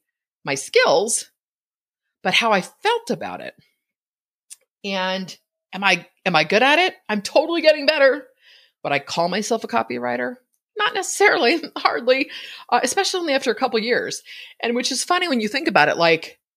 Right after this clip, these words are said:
how offended would you be? So here's another thing, like, this has been twelve years in. I'd be offended if somebody thought they could learn everything that I know in thirty days.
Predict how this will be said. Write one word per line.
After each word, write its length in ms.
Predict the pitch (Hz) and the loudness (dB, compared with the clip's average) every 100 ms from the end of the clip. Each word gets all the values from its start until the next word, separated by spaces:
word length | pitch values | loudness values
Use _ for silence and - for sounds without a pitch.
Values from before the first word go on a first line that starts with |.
| _ - | _ -8
how 120 | 480 571 | -2 -2
offended 460 | 571 339 302 302 208 | -2 -2 -2 -2 -4
would 220 | 196 160 | -6 -6
you 160 | 202 160 | -8 -6
be? 560 | 175 160 135 139 - _ _ _ _ _ _ | -4 -4 -2 -4 -8 _ _ _ _ _ _
So 380 | - 262 262 - _ _ - _ | 0 2 2 -2 _ _ -20 _
here's 220 | 294 285 | -4 -2
another 200 | 254 247 | -2 -4
thing, 180 | 233 170 | -4 -6
like, 240 | 151 156 _ _ _ - | -4 -8 _ _ _ -12
this 100 | 622 | -8
has 120 | 605 | 0
been 180 | 508 440 | 2 2
twelve 320 | - 403 359 | 2 0 0
years 220 | 339 294 | -4 -2
in. 340 | 320 220 143 - _ - - | 0 0 -2 -10 _ -16 -8
I'd 100 | 269 | -4
be 80 | 339 | -4
offended 600 | 339 311 311 262 170 - | 0 2 4 4 2 0
if 120 | 202 | -2
somebody 280 | 233 220 214 | -2 -4 -2
thought 160 | 226 | -2
they 80 | 208 | -2
could 180 | 196 180 | -4 -2
learn 220 | 180 180 - | -2 -2 -2
everything 500 | 208 233 220 202 180 | -2 -2 -2 -2 0
that 100 | 170 | 4
I 140 | 175 | 4
know 380 | 160 110 135 180 _ - | 2 0 -2 -6 _ -8
in 160 | 320 | -6
thirty 280 | 320 381 370 | -2 0 2
days. 440 | 427 466 - - | 2 4 2 0